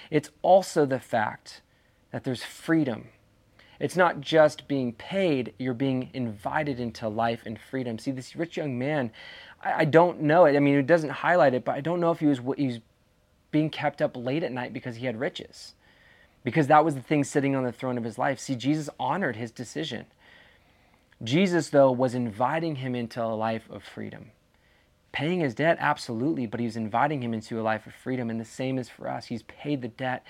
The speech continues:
His invitation is for freedom. A new quality of life, free from attachments or what has our hearts.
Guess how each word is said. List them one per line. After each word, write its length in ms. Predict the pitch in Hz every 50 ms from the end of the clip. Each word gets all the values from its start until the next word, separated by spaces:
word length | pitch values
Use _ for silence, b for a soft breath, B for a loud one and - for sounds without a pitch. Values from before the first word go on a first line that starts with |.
| B B B B
His 160 | - 127 123 - -
invitation 600 | 160 151 135 131 - - 143 135 - - 127 113
is 80 | 107
for 120 | - 113 113
freedom. 480 | - - 113 104 104 113 113 123 135 _ _ _ _ b b b b b b b b b b b b b b b b b b b b b b
A 60 | -
new 160 | 120 135 143 135
quality 500 | - - - 143 143 143 139 135 131 127
of 160 | 120 107 113
life, 420 | 117 117 117 113 110 110 - - -
free 540 | - - - - - 151 170 175 165 156 135
from 200 | 120 - 127 117
attachments 920 | 110 - - - - 120 120 - - - 120 117 123 135 - - - - - _ _
or 140 | - 120 117
what 140 | 113 120 120
has 420 | 110 - 110 110 110 110 104 - - _ -
our 160 | 113 110 110
hearts. 720 | 104 - - - 113 110 104 - - - - - - -